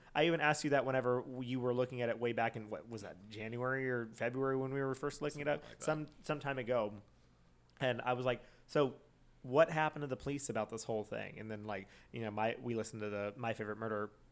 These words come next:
Speaker 1: episode podcast about it. Um, and so, like, I did my own research about it as well. And, like, the police were just
Speaker 2: Stupid.
Speaker 1: Yeah. They were just like, "Oh, we're understaffed, but we're not gonna worry about, you know,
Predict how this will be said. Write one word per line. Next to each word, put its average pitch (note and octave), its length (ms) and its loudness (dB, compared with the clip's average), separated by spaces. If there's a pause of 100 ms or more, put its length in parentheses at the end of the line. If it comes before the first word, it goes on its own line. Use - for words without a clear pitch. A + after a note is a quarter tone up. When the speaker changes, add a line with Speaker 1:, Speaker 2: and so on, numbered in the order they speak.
Speaker 1:
episode A#2 360 -2
podcast B2+ 420 2
about G#2 240 -2
it. G2+ 140 -4 (280)
Um, G#2 320 2
and G#2+ 240 -8
so, A2+ 120 -6
like, G#2 160 -6
I G#2 140 0
did G#2+ 200 -4
my G2 140 -4
own A2 160 -4
research G2+ 340 -8
about G2 160 -4
it G2 40 -8
as G2 100 -10
well. G#2+ 180 0
And, G2+ 100 -12
like, G2 140 -4 (160)
the - 60 -20
police G#2 340 -8
were G#2 100 -4
just F#2+ 300 -10 (880)
Speaker 2:
Stupid. - 520 -10
Speaker 1:
Yeah. A#2 220 -2 (160)
They A#2+ 120 2
were A2 80 -4
just A2 140 -6
like, A2+ 180 0
"Oh, A2+ 220 2 (240)
we're C3+ 140 6
understaffed, C3+ 600 4
but B2+ 60 -2
we're A#2+ 140 2
not A#2 120 0
gonna A#2 160 0
worry A2+ 320 0
about, G#2+ 300 0
you G#2+ 80 -8
know, G#2 160 -8